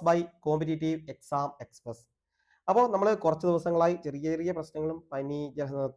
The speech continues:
ചുമ അങ്ങനത്തെ പ്രശ്നങ്ങളൊക്കെ ആയിരുന്നു. അപ്പോ ഏകദേശം ഒന്ന് മാറി വരികയാണ്. പക്ഷെ സൗണ്ടിന് ചെറിയ പ്രശ്നമുണ്ട്. എന്നാലും നിങ്ങള്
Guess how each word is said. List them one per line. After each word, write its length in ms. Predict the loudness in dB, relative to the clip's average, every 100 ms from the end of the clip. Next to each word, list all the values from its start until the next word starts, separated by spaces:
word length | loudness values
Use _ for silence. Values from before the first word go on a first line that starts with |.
| -4
ചുമ 240 | -2 -2
അങ്ങനത്തെ 300 | -4 -6 -10
പ്രശ്നങ്ങളൊക്കെ 560 | -12 -12 -10 -10 -6 -4
ആയിരുന്നു. 320 | -4 -4 -10
അപ്പോ 480 | -14 _ _ -4 -2
ഏകദേശം 380 | 0 -2 -2 -2
ഒന്ന് 180 | -2 -2 -2
മാറി 220 | -2 -2
വരികയാണ്. 340 | -2 -4 -4
പക്ഷെ 220 | -8 _
സൗണ്ടിന് 400 | -6 -4 -4 -6
ചെറിയ 220 | -6 -2 -4
പ്രശ്നമുണ്ട്. 480 | -4 -6 -6 -4
എന്നാലും 380 | -8 -8 -6 -6
നിങ്ങള് 220 | -6 -6